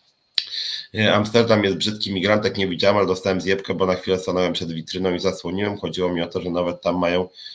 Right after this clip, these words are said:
związki zawodowe i układy. <laughs> Znaczy, Amsterdam moim zdaniem jest ładny akurat, natomiast, natomiast w, w tej, ta, ta dzielnica Czerwonych Latarni moim zdaniem jest, e, smutna bardzo. Nie wiem, może,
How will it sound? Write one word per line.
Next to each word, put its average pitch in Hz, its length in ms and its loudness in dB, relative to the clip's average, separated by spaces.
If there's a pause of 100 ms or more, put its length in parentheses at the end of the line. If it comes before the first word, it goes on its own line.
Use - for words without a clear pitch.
(300)
związki 95 560 0
zawodowe 90 560 2
i 90 40 0
układy. 87 520 2 (300)
<laughs> - 280 -16
Znaczy, 117 480 2 (640)
Amsterdam 107 520 2
moim 101 160 0
zdaniem 104 200 2
jest 110 140 2
ładny 127 300 8
akurat, 87 500 4
natomiast, 98 800 2 (140)
natomiast 92 800 -2 (460)
w, - 200 -14
w - 40 -14
tej, 85 280 0
ta, 85 180 -2
ta 82 200 -4
dzielnica 85 680 -2
Czerwonych 80 500 -6
Latarni 85 500 -4
moim 82 280 -4
zdaniem 76 480 -6
jest, - 500 -8
e, 85 240 -4 (880)
smutna 95 420 2
bardzo. 67 360 -4
Nie 65 140 -4
wiem, 64 120 -6
może, 62 260 -6